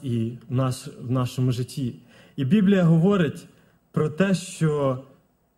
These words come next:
Ісус Христос, один з таких законів, сьогодні говорить до нас, говорить, що «якщо в мені прибудете,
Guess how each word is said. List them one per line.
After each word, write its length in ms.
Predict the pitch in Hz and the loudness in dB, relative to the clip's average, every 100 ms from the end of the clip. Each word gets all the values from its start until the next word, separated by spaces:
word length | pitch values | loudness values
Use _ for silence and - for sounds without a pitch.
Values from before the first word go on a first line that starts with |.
| _ _ _ _ _ _ - | _ _ _ _ _ _ -12
Ісус 300 | 160 - 208 | -10 -2 -2
Христос, 480 | - 185 - 220 - | 2 0 2 0 0
один 200 | 139 185 | 0 0
з 60 | 180 | 2
таких 300 | 170 185 143 | 0 0 0
законів, 460 | 160 165 180 143 | 0 2 2 2
сьогодні 540 | - 156 156 151 135 - - _ _ _ _ | 0 0 0 0 -4 -8 -20 _ _ _ _
говорить 400 | 139 147 170 165 | 0 2 2 2
до 140 | 170 | 4
нас, 260 | 165 135 117 | 4 2 0
говорить, 300 | 143 170 165 | 2 2 2
що 320 | - 160 151 - | 0 -2 -2 -4
«якщо 400 | 151 - - 196 | -4 -4 0 4
в 60 | |
мені 300 | 170 151 165 170 | 4 4 2 2
прибудете, 680 | 170 170 156 123 107 113 | 0 0 -2 -4 -6 -12